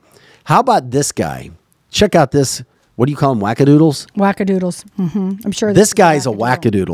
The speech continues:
Speaker 1: wackadoodle. We're talking about the Biden education secretary, Miguel Cardona. And when he was announced, it, it was an uproar as well because the guy is just not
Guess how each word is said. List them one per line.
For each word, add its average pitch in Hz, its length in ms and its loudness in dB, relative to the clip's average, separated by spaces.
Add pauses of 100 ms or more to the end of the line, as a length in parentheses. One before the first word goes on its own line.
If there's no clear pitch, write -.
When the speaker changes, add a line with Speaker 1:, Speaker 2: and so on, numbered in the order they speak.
Speaker 1:
wackadoodle. - 60 -20
We're 147 120 4
talking 170 360 2
about 135 360 2
the 123 200 -2
Biden 170 520 0
education 139 600 0
secretary, 95 720 -2 (520)
Miguel 143 380 2
Cardona. 101 560 -4 (960)
And 139 140 2
when 139 100 2
he 139 140 4
was 170 180 2
announced, 123 680 0 (300)
it, 143 300 2
it 147 120 4
was 147 140 0
an 147 80 4
uproar 123 400 2
as 113 100 -4
well 104 140 0
because 110 300 0
the 107 80 -6
guy 110 420 0 (500)
is 95 220 -6
just - 580 -6 (220)
not 87 340 -4